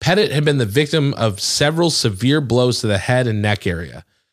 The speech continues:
These blows were deemed to be the cause of death. Now, it was very interesting for me to find out in this research, but on average, more than five hundred bodies a year are found along the nation's railroad tracks.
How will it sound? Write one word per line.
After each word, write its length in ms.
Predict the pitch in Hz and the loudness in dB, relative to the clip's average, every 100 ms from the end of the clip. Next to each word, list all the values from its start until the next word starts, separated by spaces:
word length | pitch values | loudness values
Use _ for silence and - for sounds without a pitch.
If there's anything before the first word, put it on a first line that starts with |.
| _ _ | _ _
These 280 | 113 151 175 | 0 0 2
blows 380 | 139 139 139 113 | 2 2 2 0
were 100 | 110 | -2
deemed 320 | 104 127 139 | 0 0 0
to 60 | 117 | 0
be 140 | 117 | 0
the 100 | 110 | -2
cause 320 | - 107 101 | 0 2 2
of 100 | 95 | -2
death. 320 | 90 78 - _ _ _ _ _ - | -4 -6 -8 _ _ _ _ _ -2
Now, 160 | 151 | 0
it 20 | 147 | 2
was 120 | 135 | 2
very 300 | 165 208 196 | 2 2 0
interesting 520 | 156 175 165 143 143 | -2 -2 -2 -2 -2
for 100 | 131 | 0
me 120 | 131 | 0
to 80 | 117 | 0
find 340 | - 127 107 | 0 0 0
out 320 | 101 110 127 - | 0 2 0 -2
in 240 | 127 127 | 0 2
this 240 | 127 107 | 0 -2
research, 500 | 98 110 - 175 190 - - _ _ | -2 -2 0 0 -2 -8 -18 _ _
but 200 | 147 147 | -2 0
on 220 | 143 131 123 | 0 0 -2
average, 640 | - 147 185 135 113 110 | 0 0 2 2 2 2
more 240 | 113 139 160 | 2 2 2
than 160 | 170 | 0
five 460 | 127 - 131 139 185 | -2 -2 0 0 0
hundred 480 | 143 156 160 151 104 | 0 0 0 -2 0
bodies 380 | 113 127 123 104 | 0 2 0 -2
a 80 | |
year 560 | 101 92 101 123 101 90 | -4 -6 -2 0 2 -2
are 180 | - 101 | -2 -2
found 460 | - - 120 120 120 | -2 -2 0 0 0
along 360 | 110 101 104 | 0 0 0
the 60 | 98 | -2
nation's 460 | 95 98 - 95 92 | -2 -2 -4 -8 -8
railroad 440 | 92 95 73 82 | -4 -4 -6 -12
tracks. 440 | - 101 - - | -14 -14 -14 -20